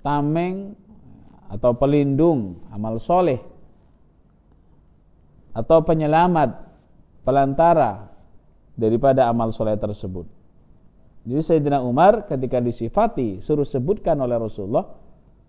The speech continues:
maka andaikan pepohonan jadi pena dan air laut itu semuanya yang ada di muka bumi ini jadi tintanya, maka semuanya tidak akan cukup ditulis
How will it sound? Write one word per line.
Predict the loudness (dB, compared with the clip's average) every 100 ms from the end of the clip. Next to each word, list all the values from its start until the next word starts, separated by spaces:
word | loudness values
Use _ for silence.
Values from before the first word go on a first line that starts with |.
| -12
maka | -6 -4 0 2 2 -2 -16 _ -10
andaikan | -6 -2 -2 -2 -6 -6 -10 -16 _ _ _ _ _ _ _ _ _ _ _ _ _ -20 _ -18 -10
pepohonan | -4 -2 0 0 0 0
jadi | 0 0 -2
pena | -2 -2 -2 -4 -8 -14 -18 -20 _ _ _ -8
dan | -6 -4 -6 -8 -4
air | -2 0
laut | 2 2 0
itu | -6 -8
semuanya | -6 -4 -2 -2 -4 -6
yang | -10 -18 -20 -20 -20 -14
ada | -4 -2 0
di |
muka | 0 -2 -2 -2
bumi | -2 -4
ini | -6 -4
jadi | -6
tintanya, | -6 -6 -4 -4 -4
maka | -8 -8 -10
semuanya | -8 -8 -8 -8
tidak | -8 -8 -12
akan | -12
cukup | -12 -12 -10 -12 -14 _ -14
ditulis | -12 -6 -6 -6 -10 -20 -20